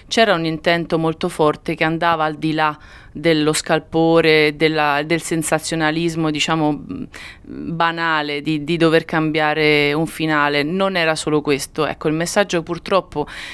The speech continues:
che ci sentivamo ripetere mentre facevamo le prove, ma anche dopo, per mesi,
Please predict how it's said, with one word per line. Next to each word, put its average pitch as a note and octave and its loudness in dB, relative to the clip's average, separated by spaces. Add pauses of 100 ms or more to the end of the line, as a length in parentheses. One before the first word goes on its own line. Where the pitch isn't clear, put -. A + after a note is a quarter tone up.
(180)
che D#3 4
ci - -4
sentivamo E3 0
ripetere D#3 2
mentre D#3 0
facevamo D#3 -2
le D#3 0
prove, F3 2
ma D3+ 2
anche D#3 -2
dopo, C#3 0
per C#3 -6
mesi, C#3 0